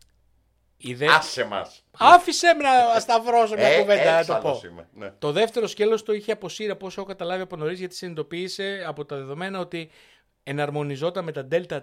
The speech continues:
Speaker 1: Times ο Russell
Speaker 2: Μμ.
Speaker 1: και κάτι τέτοια, άρα αναγκαστικά είχε μείνει αυτή η διαφορά. Το πρώτο σκέλος περίμενα να φάει τη χιλόπιτα από την, ε, από τους αγωνοδίκες. Εγώ αλλού θέλω να το πάω.
Speaker 2: Α, για πήγαινε.
Speaker 1: Ο Ράσελ είναι μια ιδιαίτερη περίπτωση οδηγού.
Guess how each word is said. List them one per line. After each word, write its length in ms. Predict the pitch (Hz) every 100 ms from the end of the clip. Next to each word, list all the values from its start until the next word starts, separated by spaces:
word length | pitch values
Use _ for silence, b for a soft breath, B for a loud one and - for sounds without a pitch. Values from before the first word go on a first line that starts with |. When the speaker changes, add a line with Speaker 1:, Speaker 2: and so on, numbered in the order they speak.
| -
Speaker 1:
Times 480 | 170 165 131 -
ο 20 | 117
Russell 260 | 160 180 180
Speaker 2:
Μμ. 60 |
Speaker 1:
και 100 | 165
κάτι 260 | 143 156 139
τέτοια, 320 | 170 - 175
άρα 180 | 175 180 -
αναγκαστικά 680 | 147 151 151 - - 185 160
είχε 220 | 143 131
μείνει 220 | 135 123
αυτή 180 | 113 120
η 40 |
διαφορά. 440 | 113 113 110 107 104 b b b b
Το 100 | 165
πρώτο 240 | 220 202
σκέλος 320 | 160 269 277
περίμενα 300 | - 196 214
να 60 | 196
φάει 140 | -
τη 80 | 185
χιλόπιτα 420 | 156 165 160 156
από 200 | 151 143
την, 260 | 139 139 135
ε, 240 | 135 131 135
από 80 | 139
τους 100 | -
αγωνοδίκες. 600 | 120 120 113 107 95 - _ _ _ _ _ _
Εγώ 140 | 156 220
αλλού 160 | 254
θέλω 160 | 240 202
να 60 | 120
το 80 | 110
πάω. 280 | 104 98 _ 254 214
Speaker 2:
Α, 120 | 110
για 140 | 160
πήγαινε. 340 | 131 123 139 135 _ _ _ _ _ _ _ _ _ _ - b b b b
Speaker 1:
Ο 160 | 147
Ράσελ 420 | 147 143 127 127 135
είναι 120 | 190
μια 160 | 214
ιδιαίτερη 380 | 226 175 190 196
περίπτωση 420 | 143 123 113 98 92
οδηγού. 280 | 87 87